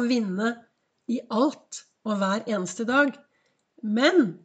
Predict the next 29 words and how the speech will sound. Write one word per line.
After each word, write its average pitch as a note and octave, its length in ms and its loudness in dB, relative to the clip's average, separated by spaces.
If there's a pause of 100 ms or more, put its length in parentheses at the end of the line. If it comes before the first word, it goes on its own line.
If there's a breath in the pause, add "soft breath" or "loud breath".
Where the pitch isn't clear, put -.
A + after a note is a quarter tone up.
(340)
du G#3+ 80 -8
er G#3+ 320 2
forpliktet C#4 720 -4
til G#3+ 160 -6
å G#3+ 80 -6
fortsette G#3 720 -6 (100)
å A3 60 -8 (100)
prøve A#3 560 0 (560 soft breath)
å A#3+ 80 2
gjøre A#3 480 2 (240)
ditt F#3+ 480 -4
beste D4 460 -2 (260)
hver G#3+ 400 0 (240)
eneste E3+ 400 -2
dag. C3 240 -4 (1400)
Velkommen C#4+ 540 4
til C4+ 260 2
dagens G#3 400 2
episode A3 560 -2
av F#3+ 300 2
Begeistringspodden. F3 880 -4
Det A3+ 240 2
er B3 80 2
Vibeke A#3 320 -2
Ols. - 300 -2 (420)
Jeg B3+ 160 -2
driver A#3+ 240 0
Ols A3 160 -6
Begeistring. A3+ 560 0